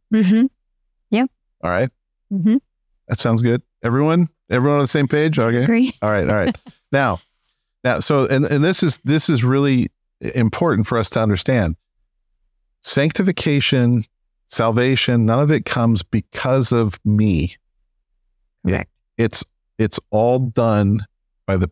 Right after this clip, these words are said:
Speaker 2: power of God's word, by the Holy Spirit, right?
Speaker 1: Mm-hmm.
Speaker 2: Spirit in the word,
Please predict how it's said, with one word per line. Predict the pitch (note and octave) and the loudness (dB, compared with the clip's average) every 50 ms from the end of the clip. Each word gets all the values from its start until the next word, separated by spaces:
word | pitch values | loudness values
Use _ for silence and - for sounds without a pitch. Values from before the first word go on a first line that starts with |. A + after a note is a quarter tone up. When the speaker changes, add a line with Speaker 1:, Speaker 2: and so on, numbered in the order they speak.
| _ _ - | _ _ -6
Speaker 2:
power | - A2+ A#2 A#2+ B2 B2 A#2+ | -2 0 0 2 2 2 0
of | G#2+ - | -2 -4
God's | - - A#2 G#2+ G#2+ G2+ G#2 G#2 | -4 -2 0 0 0 0 0 -2
word, | G2 - F#2+ F#2 F2+ F2 F2 F2+ - - _ _ _ _ _ _ _ _ _ _ _ _ _ _ _ _ _ _ | -2 0 0 0 2 0 0 -2 -4 -8 _ _ _ _ _ _ _ _ _ _ _ _ _ _ _ _ _ _
by | - G2 F#2 | -4 -2 -2
the | F2 | -2
Holy | E2+ - F#2 F2+ E2+ | -2 -2 -2 -2 -2
Spirit, | - - - E2+ D2 - - _ _ _ _ _ _ _ _ _ _ _ _ _ _ _ _ _ _ _ - | -2 -2 -4 -2 -2 -4 -6 _ _ _ _ _ _ _ _ _ _ _ _ _ _ _ _ _ _ _ -4
right? | F#2 F#2 G2+ G2+ | -2 -2 -2 -2
Speaker 1:
Mm-hmm. | - - - G3+ | -2 -4 -2 0
Speaker 2:
Spirit | B2 A#2+ B2 | 0 2 2
in | G#2 | 2
the | A#2+ A#2+ | 2 2
word, | A2+ A2 G#2 F2+ D#2 | 2 2 2 0 -2